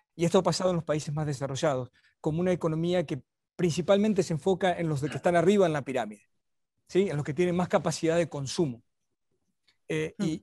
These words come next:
Speaker 1: y, y hablábamos, tanto, tanto el director como, como Reina Irene hablaban de el tema de desigualdades built in en esto. ¿Cómo, cómo ves esto de donde estás parada vos?
Speaker 2: Bueno,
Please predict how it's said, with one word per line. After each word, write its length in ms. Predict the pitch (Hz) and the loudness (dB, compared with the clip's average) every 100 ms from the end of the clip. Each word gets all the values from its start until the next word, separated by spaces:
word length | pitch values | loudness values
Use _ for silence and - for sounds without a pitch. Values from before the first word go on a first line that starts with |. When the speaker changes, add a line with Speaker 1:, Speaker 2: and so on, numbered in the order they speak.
| - | -8
Speaker 1:
y, 220 | 165 170 | -6 2
y 40 | |
hablábamos, 520 | 156 165 196 190 - _ | 4 6 6 4 -2 _
tanto, 360 | 170 165 175 170 | -2 0 -2 0
tanto 240 | 170 165 | -2 -2
el 60 | 156 | -2
director 460 | 156 139 175 175 | -2 0 2 2
como, 380 | - 151 143 156 | 0 -6 -6 -8
como 260 | - 139 135 | -12 -10 -4
Reina 220 | 165 156 | -2 -2
Irene 260 | 151 170 160 | -2 -2 0
hablaban 380 | 147 156 151 | 0 0 -2
de 260 | 147 151 147 _ _ - | -2 -4 -4 _ _ -10
el 160 | 143 | -8
tema 280 | - 160 156 | -4 -2 0
de 320 | 147 156 165 - | -2 -2 -4 -8
desigualdades 800 | 139 147 135 139 156 113 110 - _ _ _ _ _ - | -8 -4 -2 2 2 2 -6 -20 _ _ _ _ _ -8
built 300 | 147 147 139 | -4 -4 -4
in 180 | 131 | -6
en 120 | 123 123 | -6 -6
esto. 260 | 104 - - _ _ _ _ _ | -10 -16 -20 _ _ _ _ _
¿Cómo, 340 | 202 202 214 | 2 2 0
cómo 280 | - 208 208 | 0 2 2
ves 260 | 185 185 - | 2 0 -2
esto 260 | 165 - | -8 -2
de 100 | 165 | -2
donde 200 | 143 135 | -2 -4
estás 180 | 135 139 | -6 -8
parada 300 | - 123 113 | -6 -6 -6
vos? 280 | 107 104 - _ _ _ _ _ _ _ _ _ _ _ _ _ _ _ _ _ _ _ _ - - - _ _ _ - _ _ _ _ _ _ - | -10 -16 -20 _ _ _ _ _ _ _ _ _ _ _ _ _ _ _ _ _ _ _ _ -16 -16 -16 _ _ _ -20 _ _ _ _ _ _ 0
Speaker 2:
Bueno, 420 | 247 226 - - | 2 4 0 -8